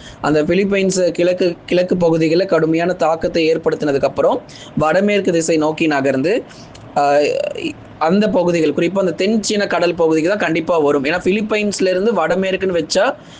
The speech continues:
அது கண்டிப்பா தென் சீன கடல் பகுதி தான். தொடர்ந்து பார்க்கலாம். அஹ், இந்த புயல் வடமேற்கு திசை நோக்கி நகர்வதால் அடுத்ததாக தென் சீன கடல் பகுதிகள் மிகவும் சக்தி வாய்ந்த ஒரு புயலா மாறும். ஒரு தீவிர புயலாக பிலிப்பைன்ஸ் கிட்ட வரும்போது ஒரு தீவிர புயலாக இருந்த கல்மேகி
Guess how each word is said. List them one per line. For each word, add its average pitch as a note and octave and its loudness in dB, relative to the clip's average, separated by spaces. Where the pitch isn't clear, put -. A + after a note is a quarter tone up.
அது D3+ 2
கண்டிப்பா F3+ 0
தென் F3+ 0
சீன F#3 -2
கடல் D3+ 0
பகுதி C#3+ 0
தான். F3 0
தொடர்ந்து D#3+ 2
பார்க்கலாம். D3+ 0
அஹ், D#3+ 0
இந்த A3 2
புயல் G3+ 0
வடமேற்கு F#3 0
திசை E3 -2
நோக்கி E3 -2
நகர்வதால் D3 2
அடுத்ததாக F#3 0
தென் A3 2
சீன A3+ 0
கடல் F#3 2
பகுதிகள் E3 0
மிகவும் E3+ 0
சக்தி G#3+ -2
வாய்ந்த F#3+ 2
ஒரு F3 0
புயலா D#3+ 2
மாறும். C#3+ 0
ஒரு D3+ 0
தீவிர B3 0
புயலாக G3 2
பிலிப்பைன்ஸ் G#3 0
கிட்ட G#3+ -2
வரும்போது G3 0
ஒரு D#3+ 2
தீவிர G3+ 0
புயலாக F3+ 2
இருந்த E3+ -2
கல்மேகி D3 -2